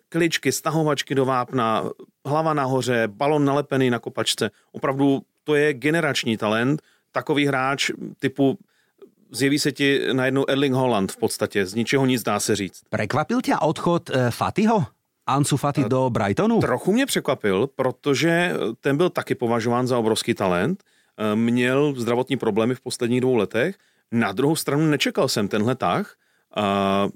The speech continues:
Speaker 1: může mu to samozřejmě pomoct, že si trochu víc zahraje, protože po tom zranění se vracel obtížně docela
Speaker 2: Mhm.
Speaker 1: a vlastně ten prostor nedostával až takový.
Speaker 2: Mhm.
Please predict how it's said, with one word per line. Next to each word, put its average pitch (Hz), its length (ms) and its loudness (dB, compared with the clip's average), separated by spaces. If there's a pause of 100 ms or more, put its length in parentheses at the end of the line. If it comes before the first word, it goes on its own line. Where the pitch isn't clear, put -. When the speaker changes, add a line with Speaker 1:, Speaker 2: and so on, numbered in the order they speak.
(140)
Speaker 1:
může 135 480 0
mu 165 120 0
to 170 120 -2
samozřejmě 160 540 0
pomoct, 151 340 -2
že 147 120 2
si 151 220 -2
trochu 135 440 -2 (460)
víc 147 300 -2
zahraje, 101 720 0 (300)
protože 117 440 0 (220)
po 117 100 -8
tom 117 260 0 (260)
zranění 123 480 0
se 139 140 0
vracel 120 440 0 (360)
obtížně 117 520 -2
docela 110 380 0
Speaker 2:
Mhm. 127 80 2
Speaker 1:
a 147 40 2
vlastně 123 300 0
ten 123 120 0
prostor 127 320 -6
nedostával 131 560 0
až 135 120 -2
takový. 110 480 -2
Speaker 2:
Mhm. 127 360 2